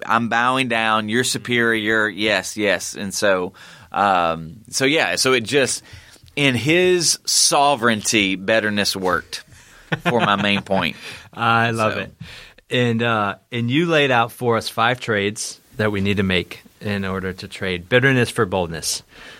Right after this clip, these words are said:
Speaker 2: Um, so let me lay, lay these five trades out. Uh, we have a couple questions to go to, and then we do wanna get into, at the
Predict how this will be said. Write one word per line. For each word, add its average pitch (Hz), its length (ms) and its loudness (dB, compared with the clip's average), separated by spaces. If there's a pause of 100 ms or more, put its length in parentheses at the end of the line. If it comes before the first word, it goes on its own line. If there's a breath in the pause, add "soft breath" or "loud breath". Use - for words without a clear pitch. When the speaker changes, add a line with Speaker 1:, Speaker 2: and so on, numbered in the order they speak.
(140)
Speaker 2:
Um, 95 280 0
so 135 180 0
let 143 100 -2
me 208 80 0
lay, 135 560 2
lay 123 320 2
these 117 260 -2
five 113 340 0
trades 104 460 -4 (100)
out. 110 340 0 (200)
Uh, 101 380 -4
we 104 100 -4
have 104 120 2
a 104 60 -4
couple 110 300 0
questions 101 440 -2
to 104 40 -6
go 104 180 0
to, 110 300 -4
and 95 120 -4
then 92 160 -2
we 95 100 -4
do 170 200 0
wanna 113 200 2
get 104 200 0
into, 101 440 -2
at 101 160 -12
the - 140 -12